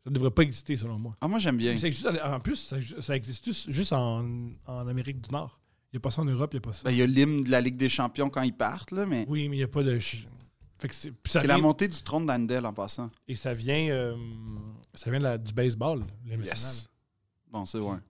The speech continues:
Speaker 1: Je trouve ça
Speaker 2: Non,
Speaker 1: plate.
Speaker 2: mais, mais il y a, il y a de quoi de... c'est le fun quand c'est Ginette qui chante.
Speaker 1: J'haïs ça.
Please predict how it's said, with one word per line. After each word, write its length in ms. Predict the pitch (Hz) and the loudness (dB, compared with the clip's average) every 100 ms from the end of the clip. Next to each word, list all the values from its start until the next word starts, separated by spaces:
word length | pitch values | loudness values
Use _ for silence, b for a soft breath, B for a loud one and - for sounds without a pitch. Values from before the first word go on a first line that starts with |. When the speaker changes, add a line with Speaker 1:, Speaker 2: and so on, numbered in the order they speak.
| _ | _
Speaker 1:
Je 520 | 117 - - 117 107 - | -12 -12 -16 -16 -14 -14
trouve 100 | - | 0
ça 60 | |
Speaker 2:
Non, 80 | 120 | 4
Speaker 1:
plate. 40 | 254 | 6
Speaker 2:
mais, 120 | 226 | 6
mais 180 | 190 190 | 4 4
il 60 | 175 | 4
y 40 | |
a, 40 | |
il 60 | 170 | 6
y 40 | |
a 60 | 175 | 4
de 60 | - | 6
quoi 120 | 285 | 4
de... 60 | - | 4
c'est 160 | - | 2
le 60 | 147 | 2
fun 320 | 127 185 196 | 8 8 8
quand 140 | 156 127 | 6 2
c'est 140 | 135 | 2
Ginette 320 | 120 127 143 | 4 4 2
qui 100 | - | 2
chante. 500 | - 147 151 139 - _ _ - _ _ _ _ _ _ _ - | 0 4 4 2 -4 _ _ -20 _ _ _ _ _ _ _ -4
Speaker 1:
J'haïs 200 | 139 123 | -2 -2
ça. 180 | - | -4